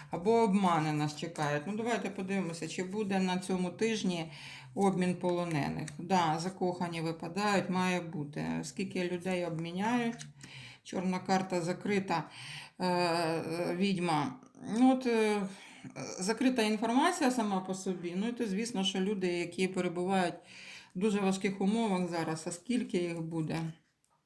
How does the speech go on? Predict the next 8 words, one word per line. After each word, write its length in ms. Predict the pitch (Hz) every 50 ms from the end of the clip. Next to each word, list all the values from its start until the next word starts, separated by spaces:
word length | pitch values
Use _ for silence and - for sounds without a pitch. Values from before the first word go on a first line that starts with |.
| _ _ _ _ _ _ _ _ _ _ _ _ - - _ -
М, 460 | 156 180 185 180 180 175 175 175 170 170
молодь 380 | 196 226 240 226 214 190 190 190
якась 300 | 165 165 - 175 165 -
повернеться. 840 | - - 175 165 165 165 160 160 - 156 151 151 - - - - - - - _ _ _ - - - - - -
Не 100 | - 220
показують 560 | 220 254 247 247 - 180 156 156 - 170 165 -
мені 220 | 165 165 165 160
числом. 680 | - - 180 175 - - 220 233 233 233 233 233 247 -